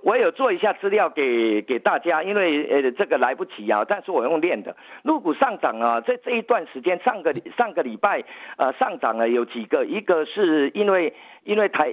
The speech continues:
因-，因为一部分是我们公布五月份的营收嘛，还有我们的第一季的财报，因为台币贬值的关系，所以受惠的有一些，就我们讲的叫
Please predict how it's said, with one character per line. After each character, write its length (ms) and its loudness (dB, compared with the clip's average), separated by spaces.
因-， 180 2
因 120 4
为 100 2
一 120 4
部 200 2
分 120 2
是 100 2
我 160 4
们 140 -2
公 200 0
布 680 2
五 100 6
月 140 6
份 140 2
的 100 2
营 180 -4
收 240 2
嘛， 180 0
还 140 0
有 280 2
我 180 0
们 180 -4
的 340 2
第 140 -4
一 40 -8
季 140 -8
的 120 2
财 180 -2
报， 180 0
因 100 -8
为 60 -10
台 160 -2
币 140 -8
贬 240 -4
值 120 -4
的 80 2
关 240 0
系， 160 -8
所 220 0
以 60 -2
受 260 0
惠 160 0
的 240 0
有 220 0
一 80 -4
些， 340 2
就 320 -2
我 100 4
们 200 0
讲 220 -2
的 80 -2
叫 220 0